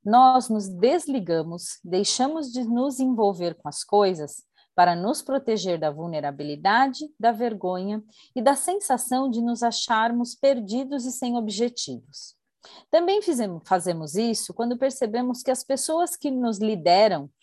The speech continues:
o chefe, os professores, o diretor, o clérigo, o clérigo, os pais, os políticos, et cetera, não está cumprindo o contrato social estabelecido.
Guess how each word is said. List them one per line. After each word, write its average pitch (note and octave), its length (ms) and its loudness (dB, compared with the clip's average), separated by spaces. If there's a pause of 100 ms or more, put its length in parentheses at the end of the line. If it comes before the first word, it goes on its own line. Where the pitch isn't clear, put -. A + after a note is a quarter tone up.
(220)
o E3+ 60 -12
chefe, G#3+ 640 0
os - 140 -16
professores, F#3+ 840 -2
o D#3+ 80 -10
diretor, F#3 720 -2 (260)
o F#3+ 80 -6
clérigo, G#3+ 880 4 (460)
o D#3+ 80 -16
clérigo, F#3+ 640 0 (540)
os - 180 -6
pais, G3 600 4 (240)
os - 100 -18
políticos, - 840 -4 (180)
et G#3+ 180 -2
cetera, C#3 640 -2 (760)
não A#3 400 4
está A#3+ 280 0
cumprindo G#3 680 -2
o G3+ 40 -4
contrato G#3+ 580 -2
social G#3+ 540 -2
estabelecido. F#3+ 840 -6